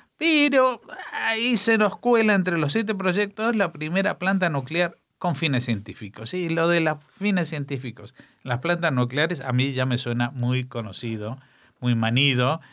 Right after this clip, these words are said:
y aparte muy vinculado a la noticia anterior, porque Irán también lo hace con fines científicos. Todo el mundo tiene plantas nucleares solamente para sa-, saber más y avanzar en la ciencia.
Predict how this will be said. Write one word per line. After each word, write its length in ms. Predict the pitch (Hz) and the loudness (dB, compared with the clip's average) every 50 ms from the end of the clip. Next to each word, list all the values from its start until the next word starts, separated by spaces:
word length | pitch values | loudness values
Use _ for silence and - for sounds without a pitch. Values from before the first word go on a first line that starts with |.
| - - _ _ | -20 -20 _ _
y 520 | - 127 123 123 123 123 123 123 120 120 120 | -4 0 2 4 4 4 4 4 4 4 2
aparte 920 | 120 123 135 135 143 139 143 156 151 147 143 139 135 131 127 127 123 120 117 | 2 2 0 0 0 2 2 2 4 4 4 4 4 4 2 2 2 2 2
muy 460 | 123 127 127 131 135 143 151 147 147 | 4 4 4 4 4 4 4 4 4
vinculado 640 | 139 147 147 139 123 131 135 135 135 131 143 151 156 | 4 2 2 2 0 0 2 2 4 4 4 4 2
a 60 | 156 | 2
la 140 | 151 143 135 | 4 2 2
noticia 420 | 127 123 120 110 135 117 - 120 117 | 2 2 0 0 -2 -4 -2 -2 -2
anterior, 480 | 117 117 165 190 254 247 233 202 139 | -2 -2 -2 0 2 2 2 2 2
porque 280 | 127 127 117 107 110 107 | 0 -2 -2 -2 -4 -2
Irán 280 | 113 120 151 196 190 | 0 0 2 2 2
también 440 | 156 131 127 147 196 233 240 185 139 | 0 0 2 2 2 4 4 4 4
lo 140 | 127 120 117 | 2 4 2
hace 340 | 113 110 - - 113 107 - | 2 2 0 0 -2 -2 -4
con 180 | - 113 107 | -6 -6 -6
fines 340 | 95 - 120 113 107 98 - | -4 -2 -2 -2 -2 -4 -6
científicos. 800 | 110 107 104 101 101 110 101 - - 101 92 - 92 90 90 - - - - - _ _ - | -6 -8 -8 -8 -8 -8 -10 -10 -10 -14 -14 -14 -16 -16 -16 -18 -20 -20 -20 -20 _ _ -4
Todo 400 | - 165 190 214 214 196 208 196 | 0 2 4 4 4 4 4 4
el 80 | 180 175 | 4 4
mundo 340 | 190 196 202 202 190 190 | 4 4 6 6 4 4
tiene 300 | 175 180 175 180 180 180 | 4 4 2 4 4 2
plantas 420 | 170 - 175 180 180 170 180 170 165 | 2 2 0 0 2 2 2 2 4
nucleares 800 | 170 180 170 165 165 160 160 165 165 175 180 170 - - - - | 4 2 2 2 2 2 2 2 2 2 0 0 -2 -6 -12 -10
solamente 680 | - - 170 170 165 156 151 151 160 156 165 180 180 175 - - _ _ _ - | -6 -2 0 0 0 0 -2 -4 -6 -4 -2 -2 -2 -2 -4 -12 _ _ _ -6
para 480 | 143 156 165 175 170 156 135 123 120 120 | -4 0 2 2 2 2 2 2 0 -2
sa-, 280 | - - - - 117 | -6 -12 -16 -14 -12
saber 420 | - - - 131 135 156 170 160 131 | -8 -4 -2 0 2 2 2 2 2
más 340 | 143 160 170 151 123 - 135 | 2 2 2 0 -2 -4 -2
y 260 | 127 123 120 117 110 | 0 0 0 0 2
avanzar 460 | 110 113 110 107 101 - 147 151 139 | 0 0 0 -2 -2 0 0 2 2
en 120 | 135 120 | 2 0
la 120 | 104 90 - | -2 -4 -6
ciencia. 500 | - 147 147 127 107 90 - - 104 | -6 -4 -2 -2 -2 -4 -8 -14 -14